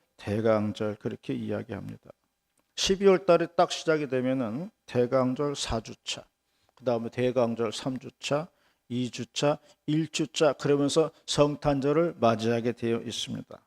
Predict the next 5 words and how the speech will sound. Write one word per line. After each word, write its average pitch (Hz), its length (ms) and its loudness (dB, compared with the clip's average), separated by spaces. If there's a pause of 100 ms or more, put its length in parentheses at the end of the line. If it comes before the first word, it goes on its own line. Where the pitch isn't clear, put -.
(2500)
그런데 196 320 6
요즘은 156 360 6
잘 185 280 0
지키지 160 480 -4
않습니다. 123 720 -8